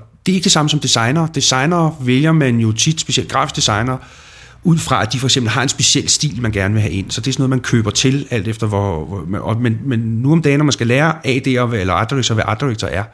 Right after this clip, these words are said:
så lærer man dem mere at være indkøbere, end at være udførende. Så de skal ud og købe specialkompetencer. Så de, de, øh, de sidder egentlig og beslutter sig for,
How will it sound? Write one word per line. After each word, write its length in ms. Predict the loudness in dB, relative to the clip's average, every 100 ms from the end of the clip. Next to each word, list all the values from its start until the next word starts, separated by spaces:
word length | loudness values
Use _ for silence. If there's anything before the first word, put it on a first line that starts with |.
| -20 -20 -20 -20 -20 -20 -6
så 540 | 0 2 2 0 -2 -2
lærer 240 | 2 4
man 140 | 2
dem 100 | 2
mere 360 | 2 4 4 2
at 100 | 2
være 140 | 2 2
indkøbere, 600 | 2 2 0 0 -4 -6 -12 _ _ -2
end 160 | 0
at 100 | 2
være 260 | 2 0 0
udførende. 480 | -2 -2 -6 -8 -14 -16
Så 80 | -8
de 80 | -4
skal 140 | 0
ud 100 | 0
og 120 | 0
købe 480 | -2 0 2 2 0 -4
specialkompetencer. 1000 | -4 -2 -2 -6 -8 -8 -10 -10 -14 -16 _ _ -20 _
Så 120 | -4 -2
de, 180 | 0
de, 300 | 0 2 4
øh, 240 | 4 4 2 0
de 80 |
sidder 280 | 0 2 0
egentlig 280 | 0 0 0
og 80 | 0
beslutter 440 | -2 0 2 2
sig 140 | 0 0
for, 340 | 0 0 -2